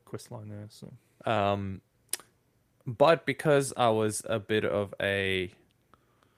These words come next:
Speaker 2: a bit of a whore when it comes to this, I don't normally care about trophies. I don't normally care about achievements, but, um, I, I heard you say, "Hey, why don't you just do the Safe Cloud thing and try to get all the different endings?" And I'm like, "Hey, that's a cool way to actually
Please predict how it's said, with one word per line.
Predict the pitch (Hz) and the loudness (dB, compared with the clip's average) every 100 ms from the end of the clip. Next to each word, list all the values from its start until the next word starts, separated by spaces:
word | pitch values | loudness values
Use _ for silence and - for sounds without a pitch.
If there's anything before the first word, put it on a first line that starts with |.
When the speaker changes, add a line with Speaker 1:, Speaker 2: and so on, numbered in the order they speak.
| - | -8
Speaker 2:
a | |
bit | 110 113 | -4 -4
of | 104 | -4
a | |
whore | 101 107 110 117 | -2 2 2 0
when | 120 | -4
it | |
comes | 120 120 117 | -6 -8 -8
to | 135 | -8
this, | 127 175 | -8 -2
I | 120 | 2
don't | 120 123 | 2 2
normally | 104 98 | -2 -4
care | - 95 | 0 0
about | 90 92 | 0 -2
trophies. | - 120 123 101 | 2 2 0 -4
I | 90 | -4
don't | 92 | -6
normally | 92 90 90 | -8 -10 -10
care | - 90 | -6 -4
about | 87 85 | -4 -6
achievements, | - 156 156 160 - | -6 -6 -6 -8 -8
but, | - 101 98 | 2 4 4
um, | 101 104 - - | 0 -4 -8 -6
I, | 104 110 - _ | 0 2 0 _
I | 110 | 2
heard | 117 123 107 | 4 4 2
you | |
say, | 110 120 117 | 0 0 4
"Hey, | 143 98 | 4 4
why | 95 | 2
don't | 104 110 | 0 -2
you | - | -14
just | 92 - _ - | -14 -16 _ -10
do | 101 | -8
the | 98 | -4
Safe | - 151 | 0 -2
Cloud | - 95 85 - | 0 0 0 -2
thing | 85 82 85 | -6 -6 -8
and | 85 | -4
try | 95 | -2
to | 92 | -2
get | 92 92 | -2 -2
all | 92 | -2
the | 90 | -6
different | 98 120 | -6 -2
endings?" | 180 120 87 | 0 0 -4
And | 92 | -4
I'm | 92 | -4
like, | 92 135 | -2 0
"Hey, | 123 | 0
that's | 104 | -2
a | - | -4
cool | 117 | -2
way | 107 92 | 0 0
to | 98 | 0
actually | 90 - 92 | -2 -2 -8